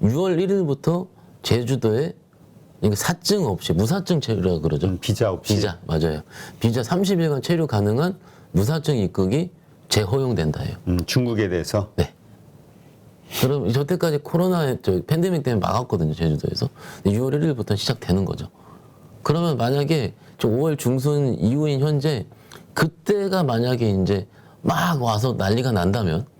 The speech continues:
Speaker 1: 난리가 난다면 또 다른 쪽으로. 근데 무슨 얘기냐면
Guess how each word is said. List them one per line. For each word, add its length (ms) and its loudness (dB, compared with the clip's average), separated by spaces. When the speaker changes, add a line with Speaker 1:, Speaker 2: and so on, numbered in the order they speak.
Speaker 1:
난리가 280 0
난다면 480 0
또 340 -2
다른 340 0
쪽으로. 360 -2
근데 400 0
무슨 320 0
얘기냐면 520 0